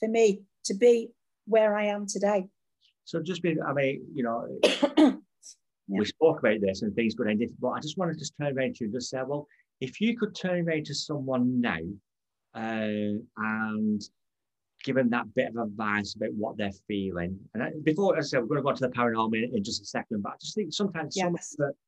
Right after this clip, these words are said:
Speaker 2: that, um, you know, someone could be listening to this and going, "Yeah, but how do I do that? I'm scared about going in 'cause it's, it's a religion, it's a church," 'cause it's got the word church with it, which scares a lot of
Speaker 1: Yes.
Speaker 2: people.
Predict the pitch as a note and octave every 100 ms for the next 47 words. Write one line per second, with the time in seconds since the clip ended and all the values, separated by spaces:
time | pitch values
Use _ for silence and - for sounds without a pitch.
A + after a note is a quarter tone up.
0 | - C#3 C#3 C#3 C3 B2 - _ D3+ C#3+
1 | F#3+ F3+ D3+ D#3 D3+ D3+ C#3 B2 A2+ B2
2 | B2 A#2+ G#2+ - _ _ _ _ - B2+
3 | D3+ B2+ B2 - C3 D3 C3+ B2+ B2+ C3+
4 | C#3 G#2+ A2+ A#2 - G#2 - C3 C3+ A#2+
5 | B2 - A2 B2+ D3+ D3 A#2+ A#2 - -
6 | B2+ - - - B2 B2 G#2 G#2+ G#2+ C3
7 | B2 B2 G#2+ G2+ A2+ - - G2+ - -
8 | B2 B2 A#2 - - G#2+ A#2+ - A#2 A2
9 | G#2 G2+ - C3 C3 - A2 A2 B2+ -
10 | - D3+ E3 F3 C#3+ A2+ G#2+ F3 G2+ -
11 | - F2+